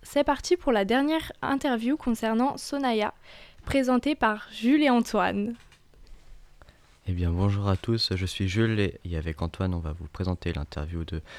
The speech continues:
Speaker 2: Soraya, qui est artisane d'art à la galerie Confluence de la Pointe. Elle a rejoint cette association pour plusieurs raisons, notamment pour la richesse du savoir-faire de chacun, mais aussi parce qu'elle, elle est à son compte depuis deux ans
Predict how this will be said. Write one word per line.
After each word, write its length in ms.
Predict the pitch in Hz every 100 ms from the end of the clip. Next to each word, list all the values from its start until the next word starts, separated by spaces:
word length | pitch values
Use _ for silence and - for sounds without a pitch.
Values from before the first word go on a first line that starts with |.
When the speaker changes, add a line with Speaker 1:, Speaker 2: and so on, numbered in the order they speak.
| - -
Speaker 2:
Soraya, 580 | - 92 82 82 90
qui 160 | - 78
est 100 | 78 - -
artisane 540 | - 95 92 87 80
d'art 340 | 85 92 - - _ -
à 60 |
la 100 | 82
galerie 280 | 80 78 82
Confluence 640 | - 127 - 107 107 -
de 80 | 90
la 100 | -
Pointe. 220 | - - - - - _ _ - - - - - - - - 98
Elle 100 | 92
a 40 |
rejoint 320 | 98 107 135
cette 180 | - -
association 600 | 107 113 107 104 127 131
pour 260 | - 95 87
plusieurs 380 | - 110 117
raisons, 320 | 104 95 110 127
notamment 480 | 98 - 90 95
pour 180 | 104 -
la 140 | 85 82
richesse 340 | 90 - 104
du 80 | 95
savoir-faire 640 | - 90 87 - 104 98
de 80 | 87
chacun, 440 | - 85 92 117 - -
mais 120 | 90 90
aussi 260 | 90 113
parce 240 | 104 90 -
qu'elle, 480 | - 82 80 80 78 - -
elle 140 | 87
est 20 | 82
à 80 |
son 180 | 85 90
compte 320 | - 101 98
depuis 380 | 80 78 - 73
deux 200 | 82 87
ans 120 | 95